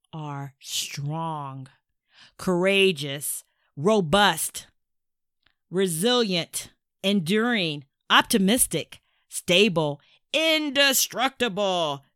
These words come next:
tenacious, persevering, focused, futuristic, lasting, long-lasting, and onward to being your best self.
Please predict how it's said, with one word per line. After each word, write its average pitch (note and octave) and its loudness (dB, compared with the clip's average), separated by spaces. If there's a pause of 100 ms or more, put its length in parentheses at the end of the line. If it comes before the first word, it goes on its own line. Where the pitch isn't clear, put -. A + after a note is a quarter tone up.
tenacious, D#3+ -2 (320)
persevering, F3+ -2 (400)
focused, E3 -2 (440)
futuristic, B3 0 (320)
lasting, D3+ -6 (200)
long-lasting, C#3+ -6 (400)
and D3 -10 (160)
onward D#3+ -4 (240)
to - -10
being C#3 -4 (200)
your C#3 -6 (260)
best C3 -8 (240)
self. - -12